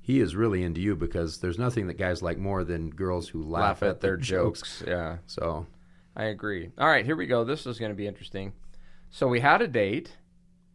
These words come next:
Speaker 2: You had fun. She said she had fun. Where do you go from this point? Ooh.
Speaker 1: Okay.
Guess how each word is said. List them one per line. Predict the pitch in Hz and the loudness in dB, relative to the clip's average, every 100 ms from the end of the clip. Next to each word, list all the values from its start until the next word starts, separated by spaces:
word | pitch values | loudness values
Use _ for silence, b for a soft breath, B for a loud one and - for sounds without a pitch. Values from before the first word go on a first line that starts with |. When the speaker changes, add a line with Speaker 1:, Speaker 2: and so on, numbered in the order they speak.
| _ - | _ -2
Speaker 2:
You | 185 240 | 2 6
had | 117 - | 4 2
fun. | 107 98 104 175 - _ | -2 -2 -2 -4 -10 _
She | - 156 | -4 -4
said | 143 127 101 | 0 0 0
she | - 233 | -2 2
had | 233 123 95 | 4 4 2
fun. | 110 98 104 147 - b b b b b b - | -2 0 0 -4 -12 b b b b b b 0
Where | 143 190 | 2 2
do | |
you | 196 | 2
go | 180 185 | 2 0
from | 170 160 | 0 0
this | 185 | 0
point? | - 147 82 - - b b b b b - - - - - - b b b b - | 0 -2 -2 -8 -20 b b b b b -20 -20 -20 -20 -18 -18 b b b b -4
Ooh. | 95 113 104 82 80 80 | 0 0 0 -2 -2 -4
Speaker 1:
Okay. | 82 85 82 | -4 -4 -4